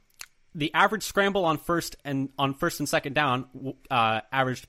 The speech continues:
point two nine eight expected points added per play, versus a pass attempt was only point one nine three. So, s-, less than double,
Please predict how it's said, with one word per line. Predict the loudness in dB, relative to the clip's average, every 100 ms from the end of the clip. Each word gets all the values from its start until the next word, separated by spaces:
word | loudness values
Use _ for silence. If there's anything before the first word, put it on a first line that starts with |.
| -8
point | -2 -2 -2
two | -4 -2
nine | 0 0 -2
eight | -2 -2 -2 -8
expected | -6 -4 -4 -4
points | -4 -4 -2
added | -4 -2
per | -6
play, | -4 -2 -2 -4 -10 -20 -20 -20 0
versus | 2 2 0
a |
pass | 2 2 2
attempt | 0 -4 -2
was | -2 -2
only | -2 -4
point | -2 -2 0
one | -2 -2
nine | -2 -4 -4
three. | -4 -6 -8 -20 -20 -20 -14
So, | -2 6 6 6 0 -10 -20 -20 _ _ _ -6
s-, | -6
less | 0 2 2 0
than | -2 4
double, | 4 4 2 0